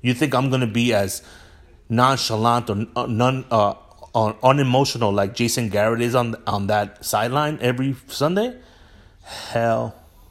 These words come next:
no. I will be, if we go three and out, if we go fourth down and we can't even run a yard, who do you think I'm gonna go and, and grab? I'm gonna go grab my offensive coordinator and say, "Why the hell did you call that play?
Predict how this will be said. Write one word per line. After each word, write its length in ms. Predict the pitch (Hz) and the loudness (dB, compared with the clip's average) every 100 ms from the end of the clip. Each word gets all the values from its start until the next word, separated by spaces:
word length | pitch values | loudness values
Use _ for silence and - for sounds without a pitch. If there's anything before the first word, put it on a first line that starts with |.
| - | -20
no. 680 | - 90 95 120 95 71 - - _ - - - - - - - - - - _ - - | -12 -4 0 0 0 -6 -12 -20 _ -20 -20 -20 -20 -20 -20 -20 -20 -20 -20 _ -18 -2
I 140 | 117 | 2
will 180 | 120 123 | 2 2
be, 580 | 101 98 113 110 104 - - - - - - - - - - - _ - - | -2 -2 0 0 -2 -6 -14 -20 -20 -20 -20 -20 -20 -20 -20 -20 _ -20 -12
if 160 | - 117 | -6 -2
we 160 | 120 156 | 0 0
go 240 | 131 110 | 2 0
three 360 | - 117 131 151 | 0 0 2 2
and 120 | 123 | 2
out, 220 | 117 107 | 2 0
if 80 | 135 | 0
we 80 | 208 | 0
go 140 | 147 | -2
fourth 380 | - 151 139 - | 0 2 2 2
down 320 | 117 110 101 | 0 2 -2
and 120 | 107 | -2
we 100 | 131 | -4
can't 240 | 143 156 151 | -4 -4 -2
even 240 | 135 117 | 0 0
run 160 | 117 117 | 0 0
a 40 | |
yard, 500 | 101 95 101 123 147 - - - - - - - - | -2 -2 0 -2 -4 -14 -20 -20 -20 -20 -20 -20 -20
who 340 | - - 247 | -14 0 4
do 60 | 320 | 6
you 100 | 294 | 4
think 260 | - 160 | 4 2
I'm 140 | 139 131 | 4 2
gonna 160 | 120 | 0
go 240 | 107 113 110 | 2 2 0
and, 160 | 104 98 - - - | -4 -8 -16 -14 -6
and 140 | 123 | -4
grab? 380 | 95 95 90 73 - - - - - | -2 0 0 -4 -14 -20 -20 -20 -16
I'm 120 | - | -4
gonna 120 | 226 | 0
go 120 | 143 | 2
grab 240 | 127 123 131 | 2 4 4
my 180 | 120 120 | 4 0
offensive 380 | - 127 120 | 0 -2 -2
coordinator 300 | 113 120 131 | -2 0 0
and 100 | 123 | 0
say, 140 | 117 107 | 0 0
"Why 380 | 101 110 131 143 | 0 2 4 2
the 200 | 110 95 | 0 -2
hell 320 | - 117 123 | 0 0 0
did 200 | 104 95 | -2 -6
you 100 | 110 | -4
call 220 | - 127 | 2 4
that 200 | 113 110 | 4 0
play? 340 | - 92 82 | 0 -2 -2